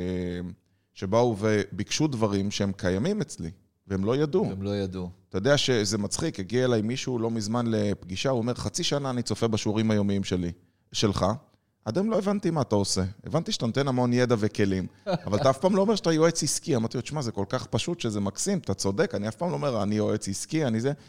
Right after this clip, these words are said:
Speaker 1: אני פשוט אומר, "אוקיי", נותן את השיעור והולך.
Speaker 2: מדהים.
Speaker 1: זה טבעי לי שכולם יודעים שאני יועץ עסקי ואני עוזר לעסקים, אבל הם אף פעם לא חשבו על זה, כי לא חשבתי לפרסם את זה.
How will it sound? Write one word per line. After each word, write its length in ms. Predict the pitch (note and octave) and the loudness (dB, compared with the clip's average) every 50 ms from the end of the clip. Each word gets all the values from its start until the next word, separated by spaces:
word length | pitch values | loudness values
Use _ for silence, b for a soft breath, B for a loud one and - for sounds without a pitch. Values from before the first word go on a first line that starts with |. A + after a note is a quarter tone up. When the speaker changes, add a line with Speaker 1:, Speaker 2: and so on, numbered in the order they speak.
| b b b b b _ | b b b b b _
Speaker 1:
אני 120 | - G2+ F#2+ | -6 -4 -2
פשוט 280 | A2+ A2+ C#3+ D#3 - | 0 0 0 2 2
אומר, 220 | D#3+ E3 F3 F3 D3+ | 2 4 4 4 4
"אוקיי", 380 | D#3+ D#3 D#3 - C#3 B2 A2 | 4 2 2 2 2 2 2
נותן 280 | A2 A2 A2 - D3 D#3 | 2 2 2 2 0 0
את 80 | - | 0
השיעור 340 | D#3 C#3 - A#2 G#2+ G2+ G2+ F#2+ | -2 0 2 2 2 2 2 4
והולך. 500 | F#2+ G#2 A#2 D3+ A3 A#3 - - - - b b b b - - | 4 6 6 6 6 6 4 2 -2 -8 b b b b -18 -14
Speaker 2:
מדהים. 220 | E2+ F2 F2 F2+ | -10 -6 -4 -2
Speaker 1:
זה 100 | F#2 A2 | -2 -2
טבעי 280 | F#2 E2 B2+ A2 C3 F3 | 0 0 2 4 4 4
לי 100 | F#3+ A3 | 4 4
שכולם 340 | - - D3+ - C3 C3+ C#3+ | 2 0 2 2 2 2 4
יודעים 200 | C#3 C#3 D3 D3 | 2 0 0 2
שאני 200 | - C#3 C3 B2+ | 2 2 4 4
יועץ 260 | B2 A#2+ B2 A#2 - | 4 4 4 2 0
עסקי 240 | B2+ - - A3 A#3 | -2 -2 0 0 2
ואני 180 | C#3+ A#2 A2 | 2 2 2
עוזר 240 | G#2+ G#2 G2+ A#2 A#2+ | 2 2 2 2 4
לעסקים, 520 | B2 B2 A#2+ - - C3+ - G3 E3 A#2 - b b b b b b b - | 4 4 4 2 0 0 2 2 2 2 0 b b b b b b b -4
אבל 140 | G2+ G#2+ A2 | 0 2 2
הם 120 | A2+ B2+ | 2 2
אף 80 | C#3 - | 0 0
פעם 180 | - E3 D#3 D#3 | 0 0 0 2
לא 40 | D#3 | 0
חשבו 460 | D3 D#3 C#3+ - D3+ D3 F3 F3+ E3+ | 0 0 -2 -2 -2 0 0 0 0
על 80 | D#3 | 0
זה, 100 | A#2 A2+ | 0 -2
כי 180 | A2+ - B2 A#2 | -2 0 0 0
לא 100 | A2 A#2+ | 2 0
חשבתי 400 | A#2+ - C3 D3+ D3 - - D#3 | 0 -2 -4 -4 -4 -4 -4 -4
לפרסם 600 | D3 C3+ - C3 A#2+ A#2 - - - F#3 F#3 F3 | -4 -2 -2 -2 -2 0 0 2 4 4 4 4
את 100 | C3+ A2+ | 2 2
זה. 100 | F#2+ F#2+ | 2 -2